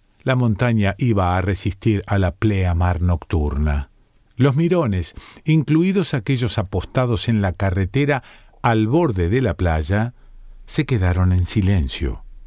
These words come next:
Los focos del coche patrulla iluminaron la montaña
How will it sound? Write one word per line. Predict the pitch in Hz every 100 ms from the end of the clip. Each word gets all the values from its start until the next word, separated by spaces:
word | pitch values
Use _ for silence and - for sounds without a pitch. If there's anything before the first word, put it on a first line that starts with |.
| - - - - - -
Los | 107 -
focos | 180 156 - 82 113
del | 120 120 -
coche | 143 117 -
patrulla | 110 123 - 170 135 147 - - _ _
iluminaron | 156 151 147 143 135 135 123 120 117
la | 120
montaña | 117 104 98 113 104 101 101